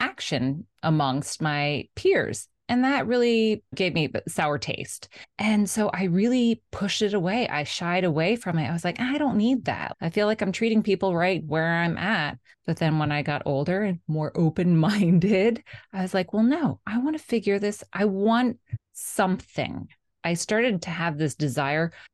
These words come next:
for something. And then you hear people say spirituality is belief in something greater than yourself. And I was like, "What does that mean?" Then when I started to get that desire one day, I was like, "All right,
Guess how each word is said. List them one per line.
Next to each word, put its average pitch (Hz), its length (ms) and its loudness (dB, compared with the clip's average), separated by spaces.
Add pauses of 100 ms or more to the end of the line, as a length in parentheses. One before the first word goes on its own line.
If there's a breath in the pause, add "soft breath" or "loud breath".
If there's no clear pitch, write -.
for 190 80 2
something. 202 500 2
And 156 100 2
then 151 120 2
you 143 280 -2
hear 139 600 -2
people 139 240 -8
say 175 300 -2
spirituality 156 960 0
is 151 340 0
belief 170 420 0
in 175 60 -2
something 147 400 -2
greater 143 720 -4 (240)
than 135 280 0
yourself. - 880 -6 (160)
And - 160 -8
I 175 40 -2
was 170 80 -2
like, 151 120 -4
"What 156 160 -2
does 180 220 0
that 170 280 -4
mean?" 151 540 -4 (420)
Then 175 200 0
when 175 120 2
I 160 60 0
started 185 440 -2
to - 80 -4
get 139 480 -6
that - 260 -4 (100)
desire 139 760 -4
one 202 280 -2
day, 214 240 0
I - 20 0
was 175 140 -2
like, 160 200 -2 (640 soft breath)
"All 160 140 0
right, 196 280 0